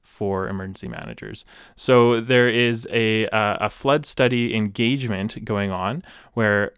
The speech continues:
many of the commonly flooding areas, uh, are being assessed and publicly evaluated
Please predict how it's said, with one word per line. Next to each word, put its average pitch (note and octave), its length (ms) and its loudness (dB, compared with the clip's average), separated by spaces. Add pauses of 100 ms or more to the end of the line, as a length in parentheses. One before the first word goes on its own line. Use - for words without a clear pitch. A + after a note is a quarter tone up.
many C#3 400 2
of A#2+ 180 0
the A2 400 -2
commonly C3+ 400 -2
flooding G#2+ 460 -2
areas, G2+ 640 -2 (300)
uh, - 60 -4
are G2+ 260 2
being G2+ 260 -2
assessed - 560 -2 (100)
and G#2+ 460 -2
publicly C3+ 840 -2 (240)
evaluated A2+ 1120 0